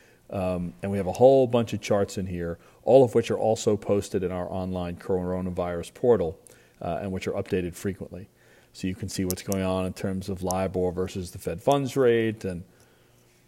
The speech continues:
versus treasuries, commercial paper, investment grade corporate bonds, as I mentioned, mortgages, high yield, preferreds, emerging markets, leveraged loans, things like that.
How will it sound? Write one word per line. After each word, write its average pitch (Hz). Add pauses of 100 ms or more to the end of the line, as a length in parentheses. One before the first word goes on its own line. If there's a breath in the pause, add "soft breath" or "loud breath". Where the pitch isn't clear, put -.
(280 soft breath)
versus 98
treasuries, 107
commercial 104
paper, 95
investment 104
grade 98
corporate 95
bonds, 95
as 92
I 87
mentioned, 95
mortgages, 95
high 98
yield, 95
preferreds, 95
emerging 90
markets, 90 (260)
leveraged 95
loans, 87
things 85
like 85
that. -